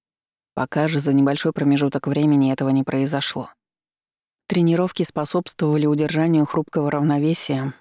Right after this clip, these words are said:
а Галахард, привыкший работать с ариатами третьего уровня,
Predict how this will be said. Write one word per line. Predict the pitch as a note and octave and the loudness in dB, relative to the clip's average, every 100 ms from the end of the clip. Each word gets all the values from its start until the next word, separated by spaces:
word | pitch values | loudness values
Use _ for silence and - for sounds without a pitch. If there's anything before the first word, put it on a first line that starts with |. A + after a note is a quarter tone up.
| - | -4
а | D3 | 0
Галахард, | C#3+ D#3+ E3 D3+ - - | 0 0 -2 -4 -6 -6
привыкший | D#3 C#3+ C#3 - C#3+ | -2 -2 -2 -2 -2
работать | C#3 C#3 C#3 | -2 -2 -4
с | - | -4
ариатами | D3 C#3+ C#3 C#3 C#3 | -2 -2 0 0 0
третьего | - C#3+ C#3 C#3 | 0 -4 -2 -2
уровня, | C3+ C3+ - | -2 -4 -6